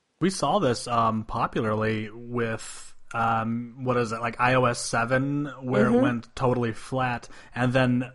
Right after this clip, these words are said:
Speaker 1: th-, almost, um, you know, this set a brief design trend of, uh, flat design, but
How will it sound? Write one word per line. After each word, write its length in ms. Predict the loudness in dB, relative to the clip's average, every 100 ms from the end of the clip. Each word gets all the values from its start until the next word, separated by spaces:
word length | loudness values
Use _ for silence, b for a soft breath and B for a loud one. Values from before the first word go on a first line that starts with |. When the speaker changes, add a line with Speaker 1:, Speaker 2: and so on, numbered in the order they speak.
| -10
Speaker 1:
th-, 280 | -10 -10 -2
almost, 440 | 0 2 0 -2
um, 460 | 2 2 2 -2 -6 -8
you 80 | 2
know, 100 | 6
this 160 | 6 6
set 180 | 4 2 -2
a 80 | -6
brief 580 | -2 2 4 2 -2 -16 -6
design 400 | -2 2 4 2
trend 320 | 0 0 0
of, 120 | -2 -2
uh, 220 | -2 -2
flat 300 | -2 -2 -2
design, 440 | -4 -4 -2 -2
but 300 | -2 -2 -4